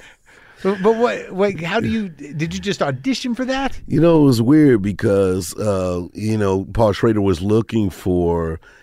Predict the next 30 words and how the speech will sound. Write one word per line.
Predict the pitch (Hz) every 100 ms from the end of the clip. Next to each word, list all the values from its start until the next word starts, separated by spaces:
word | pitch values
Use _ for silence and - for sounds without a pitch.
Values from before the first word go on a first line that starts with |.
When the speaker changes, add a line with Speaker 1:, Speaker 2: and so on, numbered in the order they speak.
| -
Speaker 2:
he | 143
actually | 196 -
wanted | 117 117 98
Steve | - 117 117 95 76 - -
for | - 107
that | 90 80
role. | 82 78 65 - - - -
He | -
wanted, | 110 117 131 110 87
he | 98 113
wanted | 110 135 135 110
someone | 120 113 104 101 101
that | 98 92 92
he | 104
believed | 87 95 101 107 98
the, | 92 87 85 85
the, | 90 87 82 73 - - -
the | 90
black | 82 107 104 -
c-, | 107 - -
community | 107 104 104 92 95
would | 90 90 82
believe | 80 87 90 101 98 92 90 - -
this | 90 101
Speaker 1:
Uh-huh. | 101
Speaker 2:
person | 98 - 87
is | 80
that | 90 80
person, | - 95 78 - 135
Speaker 1:
Uh-huh. | 113 110